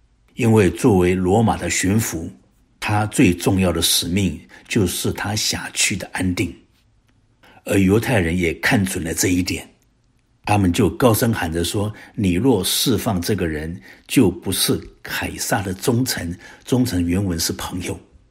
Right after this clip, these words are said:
话里面隐藏的意思就是你不能释放这个人，如果你释放这个人，我们就会告到凯撒那里。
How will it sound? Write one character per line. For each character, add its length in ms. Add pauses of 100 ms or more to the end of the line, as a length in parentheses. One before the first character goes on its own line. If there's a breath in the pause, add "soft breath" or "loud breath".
(320)
话 200
里 140
面 260 (200)
隐 280
藏 300
的 140
意 180
思 260 (540)
就 160
是 260
你 200
不 160
能 180
释 220
放 200
这 200
个 100
人， 260 (360 loud breath)
如 120
果 140
你 160
释 220
放 200
这 140
个 80
人， 320 (160 loud breath)
我 140
们 200
就 200
会 260 (160)
告 180
到 220
凯 220
撒 180
那 220
里。 100